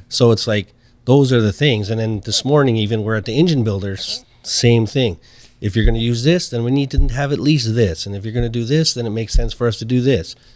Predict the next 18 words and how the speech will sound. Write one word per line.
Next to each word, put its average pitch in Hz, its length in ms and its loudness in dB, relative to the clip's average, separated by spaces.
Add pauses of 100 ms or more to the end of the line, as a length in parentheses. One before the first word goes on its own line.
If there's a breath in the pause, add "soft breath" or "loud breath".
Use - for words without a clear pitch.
(300 soft breath)
Or 123 380 6
if 127 120 -2
you're 113 140 -2
just 117 240 -2
gonna 127 160 2
do 127 160 -2
this, 135 300 -2
you 113 120 -4
don't 117 200 2
need 127 200 2
to 113 60 -8
spend 104 260 -4
all 95 80 -4
the 92 80 -8
money 92 220 -8
on 85 140 -10
this. 80 220 -12 (380 soft breath)
So 113 400 2